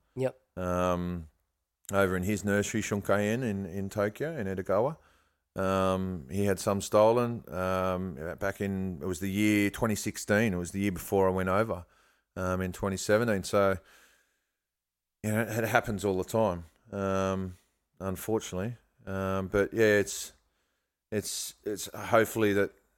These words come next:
Speaker 2: part of getting bonsai out to everyone is being able to show them. But, uh, a lot of people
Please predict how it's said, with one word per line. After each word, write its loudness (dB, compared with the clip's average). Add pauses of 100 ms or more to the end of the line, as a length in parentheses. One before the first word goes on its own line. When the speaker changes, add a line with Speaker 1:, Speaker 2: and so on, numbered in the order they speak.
(1040)
Speaker 2:
part 6
of -2
getting 4
bonsai 4
out 0
to -2
everyone 0
is -6
being -4
able -2
to -8
show 0
them. -6 (120)
But, 0 (680)
uh, -2
a -2
lot 4
of -4
people -2